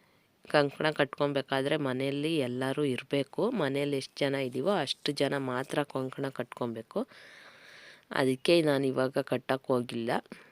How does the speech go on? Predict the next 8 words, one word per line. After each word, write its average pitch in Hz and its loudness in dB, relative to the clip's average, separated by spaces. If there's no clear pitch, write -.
ಬೆಳಗ್ಗೆನೇ 135 2
ಡ್ಯೂಟಿಗೆ 131 -2
ಹೋಗಿದ್ರು. 123 0
ನಾವು 135 2
ಮಾತ್ರ 139 -2
ಬೆಳಗ್ಗೆ 127 0
ಪೂಜೆ 127 -2
ಮಾಡಿ 143 2